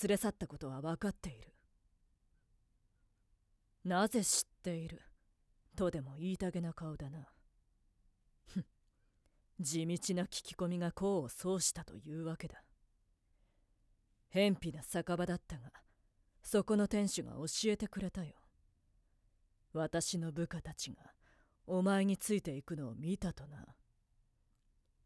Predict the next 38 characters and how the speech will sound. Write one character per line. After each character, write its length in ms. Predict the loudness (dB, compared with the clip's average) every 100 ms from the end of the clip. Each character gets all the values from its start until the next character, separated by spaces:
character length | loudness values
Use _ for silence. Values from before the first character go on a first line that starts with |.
| _ _ _
お 140 | -6 -4
ま 160 | -4
け 160 | -8 -12
に、 100 | -12 -14 -20 _ _ _ _ _ _ _ 2
お 140 | 6
前 180 | 6 6
の 140 | 4
首 260 | 2 2 2
に 80 | 2
か 160 | -2
か 80 | -4
っ 60 | -6
た 160 | -8
賞 320 | -4 2 2
金 240 | 2 -2 -2
の 140 | -2
額 300 | -2 -2 -4
も 120 | -6 -8
な。 240 | -14 -16 _ _ _ _ _ _ _ _ _ _ _ _ _ _ _ _ -2
と 160 | 2 4
て 140 | 6
も 140 | 6
見 160 | 4 4
た 100 | 2
目 140 | 2
は 160 | 2 4
S 260 | 2 0 -2
級 140 | 0
指 240 | 0 0
名 180 | 2 2
手 100 | 2
配 240 | 0 0 0
ら 120 | 0
し 100 | -2
く 120 | -4
な 180 | -6 -4
い 80 | -4
が、 120 | -6